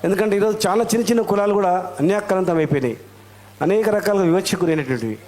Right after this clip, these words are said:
కనుక మనం ఉండాలి. నాకు ఒక బాధ వేసింది ఏంటంటే, ఇప్పటికి కూడా అక్కడక్కడ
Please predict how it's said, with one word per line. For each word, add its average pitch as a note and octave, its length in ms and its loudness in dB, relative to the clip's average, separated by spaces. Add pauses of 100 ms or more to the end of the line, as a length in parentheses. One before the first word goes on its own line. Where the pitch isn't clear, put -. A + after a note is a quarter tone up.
(420)
కనుక G#3 160 2
మనం G#3+ 240 0
ఉండాలి. A3+ 320 0 (280)
నాకు F#3 140 0
ఒక F#3 100 0
బాధ F3+ 280 0
వేసింది G#3+ 380 2
ఏంటంటే, F#3+ 600 -2 (640)
ఇప్పటికి A3+ 300 0
కూడా A#3 140 2
అక్కడక్కడ G#3+ 520 0